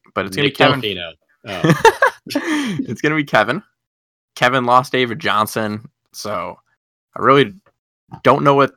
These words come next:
Speaker 1: that's gonna do to his team. He still has Carson Palmer as his quarterback, so he just has a lot of weak spots, in my opinion. So.
Speaker 2: Yeah, I think this is one of those cases where even though his team performed well this week, going forward, you just really, you, you don't really know how it's gonna fare without his star player. So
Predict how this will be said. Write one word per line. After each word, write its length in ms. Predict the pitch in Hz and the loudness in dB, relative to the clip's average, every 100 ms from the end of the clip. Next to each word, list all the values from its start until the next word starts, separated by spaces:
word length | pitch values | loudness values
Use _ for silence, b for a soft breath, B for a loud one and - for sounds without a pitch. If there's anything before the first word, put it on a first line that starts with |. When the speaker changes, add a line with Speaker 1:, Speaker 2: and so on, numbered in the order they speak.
| _ | _
Speaker 1:
that's 140 | 107 - | -12 -6
gonna 160 | 135 | -4
do 180 | 113 139 | -2 0
to 60 | 135 | 0
his 140 | 110 | -2
team. 280 | - 139 127 | -4 -4 -4
He 60 | 110 | -4
still 160 | 175 | -4
has 80 | 151 | -4
Carson 360 | - 143 143 110 | 2 2 2 -6
Palmer 360 | 104 113 135 | -2 0 0
as 60 | 127 | -2
his 60 | - | -2
quarterback, 340 | 131 131 127 | 0 0 -2
so 80 | 113 | -6
he 60 | |
just 120 | 117 - | -8 -4
has 200 | 143 139 | -4 -2
a 40 | |
lot 160 | 104 117 | 0 0
of 60 | 110 | 0
weak 140 | 110 | -4
spots, 300 | - 101 98 | -4 -2 -2
in 60 | 95 | -6
my 100 | - | -12
opinion. 400 | - 90 101 95 | -12 -18 -16 -14
So. 240 | 92 90 - _ _ _ _ _ _ _ _ _ _ _ _ b b _ _ _ - | -12 -12 -16 _ _ _ _ _ _ _ _ _ _ _ _ b b _ _ _ -6
Speaker 2:
Yeah, 260 | 117 113 110 | 0 4 4
I 60 | |
think 160 | 135 151 | 2 0
this 100 | 139 | 0
is 80 | 120 | 0
one 120 | 117 | 0
of 60 | 107 | 0
those 140 | 98 | 0
cases 400 | 113 107 104 95 | 2 2 2 -6
where 240 | 95 95 | -2 0
even 240 | 101 104 104 | 0 -2 -2
though 140 | 98 | 0
his 120 | 95 | -2
team 220 | - 107 104 | -2 -6 -6
performed 380 | 95 110 101 95 | -6 -6 -6 -4
well 160 | 92 | -4
this 240 | 95 98 - | -4 -6 -4
week, 300 | 117 110 - | -4 -4 -2
going 240 | 113 104 | -2 -2
forward, 540 | - 107 101 98 90 80 | -2 0 0 0 -2 -4
you 120 | 92 | -2
just 160 | 98 90 | -2 -2
really, 440 | 101 95 90 82 _ _ _ _ _ _ | -4 -2 -4 -8 _ _ _ _ _ _
you, 280 | - 113 117 | -20 -10 -8
you 140 | 120 117 | -4 -2
don't 180 | 117 | -2
really 180 | 104 98 | -2 -2
know 160 | 95 92 | -2 -2
how 100 | 92 | -4
it's 100 | 85 | -6
gonna 180 | 85 85 | -10 -8
fare 320 | 95 90 87 | -4 -4 -4
without 260 | 85 90 | -6 -8
his 160 | 85 80 | -8 -12
star 220 | - 87 | -10 -10
player. 340 | 85 90 87 85 | -10 -10 -8 -8
So 320 | - 82 | -10 -10